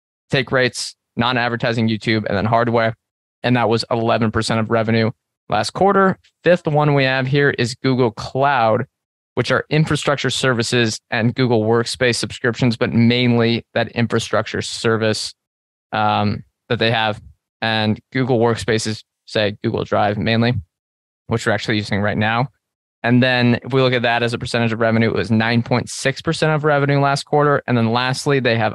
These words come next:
other bets, which are internet services like Google Fiber, healthcare services through Verily, and something else. They have another division there.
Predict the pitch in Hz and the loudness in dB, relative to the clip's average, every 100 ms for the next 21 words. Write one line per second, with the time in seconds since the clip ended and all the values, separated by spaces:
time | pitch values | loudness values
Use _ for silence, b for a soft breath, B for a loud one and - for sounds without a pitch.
0 | - 117 143 147 151 - - 127 - 110 | -2 0 2 2 -2 -2 -4 -4 0 0
1 | 110 110 _ _ _ _ _ - 151 160 | 2 0 _ _ _ _ _ 0 2 2
2 | 147 160 151 147 127 113 120 110 117 147 | 2 2 2 0 0 -2 0 -2 0 0
3 | 156 160 151 147 139 143 147 - 139 - | 2 2 2 2 0 -2 -2 0 0 0
4 | 143 127 - 135 123 117 107 120 123 123 | -2 -2 0 0 0 -2 0 2 2 2
5 | 120 120 - 110 110 110 - - _ _ | 2 2 2 0 0 0 -4 -10 _ _
6 | _ _ _ _ _ _ - 120 117 95 | _ _ _ _ _ _ -6 -4 -2 -4
7 | 98 95 - - _ _ _ _ _ _ | -4 -4 -4 -10 _ _ _ _ _ _
8 | 107 110 110 110 107 107 110 110 110 110 | -2 2 2 2 0 -2 0 0 2 0